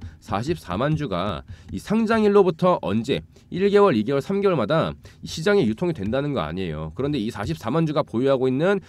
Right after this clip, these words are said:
지분은 얼마다? 영점육팔 퍼센트다. 지금 나와 있죠. 영점오일, 영점일칠 더하면 영점육팔 퍼센트입니다. 자, 그러면 이 상장일로부터 일 개월마다 지금 영점육팔 퍼센트에 해당하는 물량이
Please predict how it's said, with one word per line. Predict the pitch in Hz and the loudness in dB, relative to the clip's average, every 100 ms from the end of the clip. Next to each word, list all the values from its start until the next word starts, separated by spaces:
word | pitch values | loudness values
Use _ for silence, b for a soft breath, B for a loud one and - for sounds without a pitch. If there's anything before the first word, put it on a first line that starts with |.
| B | B
지분은 | - - 151 147 | -10 -4 -2 0
얼마다? | 82 92 95 73 - 90 95 | 0 -2 -4 -6 -12 -10 -4
영점육팔 | 113 135 165 160 95 113 - 165 | -2 -2 -2 0 -2 -4 -4 -6
퍼센트다. | 156 139 123 101 78 82 - - | -4 -8 -6 -6 -6 -6 -10 -10
지금 | 139 | -6
나와 | 85 98 135 | -2 2 2
있죠. | 127 101 135 | 2 -2 -2
영점오일, | 92 101 - 135 110 92 160 185 98 | -2 -4 -4 -2 0 2 4 4 2
영점일칠 | 92 120 127 151 - 143 | -4 -4 -4 -4 -2 -2
더하면 | 120 131 180 170 b - | 0 0 0 -2 b -8
영점육팔 | 101 113 85 82 87 | -6 -4 -4 -4 -8
퍼센트입니다. | 113 85 80 92 82 85 80 B B | -6 -6 -4 -6 -6 -8 -10 B B
자, | - 151 | -2 -2
그러면 | - 170 180 104 - B B | 2 2 4 2 -4 B B
이 | - | -8
상장일로부터 | 220 233 233 214 208 190 170 - 202 190 | -2 0 2 4 4 4 2 2 4 4
일 | 180 214 214 | 0 -4 0
개월마다 | 220 214 202 190 120 135 82 | 2 2 4 4 2 0 -2
지금 | 82 139 90 | -4 -4 -2
영점육팔 | 98 143 - 202 196 104 123 - 220 | -2 -2 -2 -2 0 0 -4 -4 -4
퍼센트에 | 214 196 190 165 170 | -2 0 0 2 2
해당하는 | 165 180 175 165 151 | 2 0 0 0 0
물량이 | 98 117 104 156 | 0 0 0 0